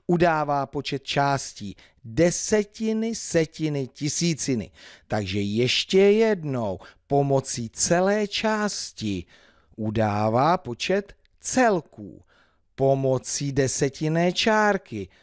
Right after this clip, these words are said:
to je tato čárka, ano, tato, říkáme jí desetina. Pomocí desetinné části, takže čísla za desetinou čárkou tvoří desetinou část.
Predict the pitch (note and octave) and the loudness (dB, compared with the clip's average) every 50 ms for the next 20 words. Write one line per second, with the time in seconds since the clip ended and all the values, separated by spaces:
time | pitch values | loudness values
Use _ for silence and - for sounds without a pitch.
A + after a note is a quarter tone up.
0 | _ _ _ - C3 A#2+ A#2+ A2+ A2 G#2+ G2+ - - _ _ - A3 G#3 G#3+ G#3+ | _ _ _ -4 -2 0 0 0 0 -2 -4 -6 -8 _ _ 0 0 2 2 0
1 | - _ _ _ _ - D3+ D3+ D3+ D3+ - - - - D3+ C#3 C#3 C3+ C3+ C3 | -2 _ _ _ _ 0 2 2 2 0 -2 -4 -4 -2 0 2 2 2 2 0
2 | C3 B2 - - - A#2+ A2 - - G#2 G#2 G2 G2 F#2+ F#2+ F#2 D#2+ - - F2 | 0 -2 -6 -8 -6 -6 -6 -6 -6 -6 -6 -6 -6 -6 -6 -8 -10 -10 -14 -18
3 | - _ _ _ - F#2+ F#2+ F#2 - - C#3+ C#3+ D#3+ E3 - - - - - A#2 | -20 _ _ _ -8 -8 -8 -8 -6 -2 0 0 0 0 -4 -10 -20 -10 -8 -8
4 | G#2 - - A2+ A2+ A2 A2+ A2 G#2+ G#2+ C#3 F3 E3 - - B2 - - - G2 | -4 -2 -2 -2 0 0 -2 -2 -2 0 0 0 0 -2 -4 -6 -8 -8 -10 -10
5 | F2+ D#2+ C#2 - - - - - - - _ - E3+ F3 F#3+ G3 - - D#3 C#3 | -10 -10 -12 -14 -18 -18 -20 -20 -20 -4 _ 2 2 4 2 2 0 -2 -6 -8
6 | B2 A2+ A2+ F#3 G3+ - - - B3 A3+ - - C4 B3 B3 A#3+ G3 D3+ - - | -8 -2 0 0 2 2 0 0 -2 -2 -4 -4 -4 -2 0 0 0 0 0 0
7 | E3+ C#3+ C#3 C3+ B2+ - - - - D3 D3+ F3+ G3 - - - - _ - C3 | 2 2 2 0 -2 -4 -8 -8 -6 -2 0 0 0 -2 -6 -20 -20 _ 0 0
8 | C3+ B2+ C3 B2 - - - F#3+ F#3 F3 - - E3 C#3+ C3+ A#2+ B2 B2 C#3 D#3 | 2 2 0 0 0 -2 -2 -2 -2 -2 0 0 2 2 2 0 -2 -4 0 2
9 | G3+ A3+ F#3+ C#3 G#2+ - _ _ B2 A#2 B2 F3 G3 F3 - - - F3+ D#3+ - | 2 2 2 0 -2 -8 _ _ -18 -6 -2 0 0 0 -2 -2 -4 -4 -6 -6
10 | _ - - C3 A#2 G2 E2 C2 A1 - - - A#2 B2 C3+ D3 D#3 D#3 - - | _ -12 -10 -10 -8 -10 -12 -14 -14 -12 -8 -4 -2 -2 0 0 -2 -4 -2 2
11 | F#3 F#3 F#3 F#3+ F#3+ F#3+ - - - - _ _ - B2+ B2 C#3 C#3+ C3+ B2 B2 | 4 4 6 4 4 2 -2 -8 -18 -20 _ _ -6 -2 2 2 2 2 0 -2
12 | C3 B2 B2 A#2+ - - - - B2+ A#2 C#3+ F3+ G3 F#3+ - - - G3+ F#3+ E3+ | -4 -6 -6 -6 -8 -14 -18 -16 -4 0 2 2 2 0 -2 -2 -2 -2 -2 -4
13 | - - E3 D3+ C#3+ C3+ B2+ A#2+ A#2 A2 - - - B2 A#2+ B2+ C3+ C#3 C3+ B2 | -6 -8 -6 -4 -4 -4 -4 -4 -6 -6 -6 -6 -4 -2 0 0 0 0 0 -2
14 | A2 F#2+ - - - - - _ | -6 -8 -12 -14 -16 -18 -20 _